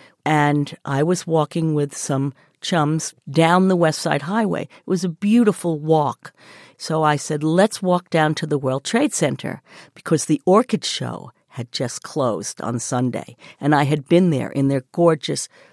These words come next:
glass atrium of the World Trade Center. It was, the sky was so blue and crisp, and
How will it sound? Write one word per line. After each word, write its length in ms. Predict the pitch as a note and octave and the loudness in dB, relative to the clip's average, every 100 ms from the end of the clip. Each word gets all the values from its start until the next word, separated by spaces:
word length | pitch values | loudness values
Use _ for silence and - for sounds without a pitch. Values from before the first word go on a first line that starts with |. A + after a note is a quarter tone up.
| _ | _
glass 480 | - C#3+ C#3 C3+ - - | -2 0 2 0 -4 -4
atrium 640 | C3+ - - B2 A#2 A#2+ _ - | -4 -4 -8 -8 -10 -14 _ -8
of 180 | B2+ | -6
the 80 | C3+ | -6
World 240 | C3+ C3 - | -6 -6 -8
Trade 280 | - C3 | -10 -12
Center. 420 | - - - - - _ _ - - - - - | -10 -12 -12 -16 -20 _ _ -20 -20 -20 -20 -4
It 60 | |
was, 180 | E3+ D#3+ | -2 -2
the 120 | - | -2
sky 480 | E3+ - - E3+ F#3 | -2 -2 -4 -4 -2
was 140 | G3 F3 | -2 -2
so 180 | F3 | -4
blue 400 | D#3 E3+ F3+ F3 | -4 0 2 2
and 160 | D#3+ C#3 | 0 -4
crisp, 480 | - - - - - - | -6 -6 -6 -10 -16 -12
and 140 | - | -12